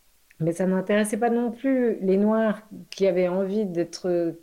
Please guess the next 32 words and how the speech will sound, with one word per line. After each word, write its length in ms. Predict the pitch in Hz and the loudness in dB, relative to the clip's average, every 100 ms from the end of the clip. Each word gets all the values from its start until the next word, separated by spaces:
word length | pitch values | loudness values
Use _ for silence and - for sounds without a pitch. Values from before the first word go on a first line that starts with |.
| _ | _
tirés 380 | - 202 190 214 | -8 -4 0 2
vers 240 | 202 180 | 2 2
un 300 | 170 175 170 | 0 -2 -4
embourgeoisement 1040 | 165 175 170 165 170 165 170 196 226 233 233 - | -4 -2 -2 0 0 0 0 0 0 -2 -8 -4
et, 540 | 196 170 170 165 160 156 | -2 0 0 0 -2 -6
et 440 | - 165 160 160 156 | -4 0 0 -2 -6
qui, 400 | - 160 160 175 185 208 | -8 -8 -8 -10 -12 -10
et 100 | 156 | -10
considéraient 560 | 151 165 - 160 160 202 | -10 -12 -8 -6 -4 -2
le 160 | 180 | -2
hip-hop 420 | 160 156 214 196 185 | -2 -2 -2 -4 -6
comme 180 | 175 175 | -8 -6
une 40 | 170 | -8
culture 300 | 160 - 180 | -8 -8 -6
de 120 | 165 | -4
ghetto 580 | 151 156 180 202 220 - - _ _ _ | -4 -4 0 0 0 -6 -20 _ _ _
quand 260 | 180 165 | -6 -4
ils 160 | 165 151 | -2 0
la 80 | 147 | 0
connaissaient, 580 | 143 135 160 - 262 285 | -2 -6 -4 -2 -4 -6
ce, 220 | - - 135 131 113 123 143 | -14 -18 -14 -12 -12 -14 -14
ce 100 | - | -16
qui 120 | 120 | -16
était 160 | 110 | -12
encore 180 | 131 139 | -12 -10
autre 180 | 135 - | -10 -10
chose. 280 | 165 202 240 - - - _ _ | -4 -4 -4 -14 -20 -20 _ _
Et 100 | 175 | -2
donc, 380 | 170 208 240 240 | 0 0 0 -2
c'était 540 | - - - 190 214 214 | -8 -6 -4 -2 0 2
assez 260 | 208 240 | 0 -2
choquant. 400 | 208 208 180 160 | 0 0 0 -6